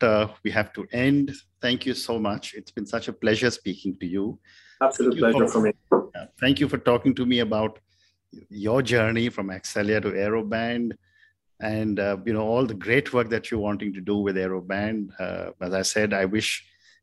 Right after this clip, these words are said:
Speaker 1: you had started this twenty years ago, uh, when I was traveling <laughs> so much.
Speaker 2: Yeah.
Speaker 1: But, uh, good luck with your, uh, startup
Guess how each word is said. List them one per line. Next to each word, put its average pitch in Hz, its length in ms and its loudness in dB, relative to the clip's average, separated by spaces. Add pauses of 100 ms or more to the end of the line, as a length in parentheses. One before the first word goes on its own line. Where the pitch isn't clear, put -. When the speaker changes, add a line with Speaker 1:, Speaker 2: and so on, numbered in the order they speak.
Speaker 1:
you 113 160 2
had 104 200 2
started 110 460 -2
this 104 140 -2
twenty 101 280 -2
years 107 280 2
ago, 113 520 -4
uh, 98 320 -6 (360)
when 101 180 -4
I 110 100 0
was 127 200 0
traveling 101 360 0
<laughs> - 160 -4
so 127 80 0
much. 101 460 -6 (640)
Speaker 2:
Yeah. - 80 4
Speaker 1:
But, 120 340 2
uh, 113 200 6 (240)
good 135 180 6
luck 165 260 4
with 156 180 4
your, 135 400 4
uh, 131 180 2
startup 131 480 -2